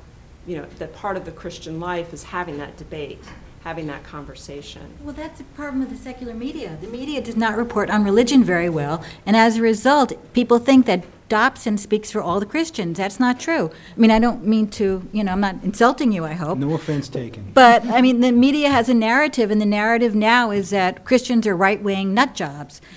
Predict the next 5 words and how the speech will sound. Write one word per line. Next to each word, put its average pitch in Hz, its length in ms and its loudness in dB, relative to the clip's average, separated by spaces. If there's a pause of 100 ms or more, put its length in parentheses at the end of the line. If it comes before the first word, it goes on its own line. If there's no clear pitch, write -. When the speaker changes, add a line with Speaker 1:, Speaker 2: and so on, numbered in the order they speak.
(180)
Speaker 2:
And 208 500 0 (340)
that's 240 340 2
really 240 580 0 (160)
very 220 480 2
far 233 460 0